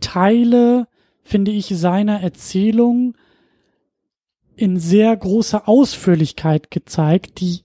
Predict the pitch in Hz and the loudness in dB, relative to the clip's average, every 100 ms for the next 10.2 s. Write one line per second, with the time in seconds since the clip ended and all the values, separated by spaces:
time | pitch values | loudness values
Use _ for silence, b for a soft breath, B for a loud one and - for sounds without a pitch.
0 | _ _ _ - 180 196 208 180 196 170 | _ _ _ -2 2 2 2 -2 -2 -2
1 | 165 226 - 208 180 - 180 185 - b | 0 0 -2 -4 -4 0 2 2 -2 b
2 | b b b _ _ _ _ _ _ 185 | b b b _ _ _ _ _ _ -2
3 | 185 175 185 196 190 - - 240 254 208 | 0 0 2 2 0 -4 0 2 2 -4
4 | - - 262 - 196 - 156 143 143 180 | -6 -2 -2 -2 -8 -6 -8 -8 -10 -8
5 | - 220 233 208 202 - 180 - 247 - | 2 2 2 -4 -6 -6 -12 -4 -4 -4
6 | 175 156 151 175 220 _ 220 220 220 b | -6 -6 -6 -8 -12 _ 2 2 0 b
7 | b b b b b b b _ _ _ | b b b b b b b _ _ _
8 | _ _ _ _ _ - 226 269 - - | _ _ _ _ _ -2 2 2 0 -4
9 | 214 240 - 185 - 180 170 226 233 196 | 0 0 -2 -8 -8 -10 -4 2 2 2
10 | 247 | -2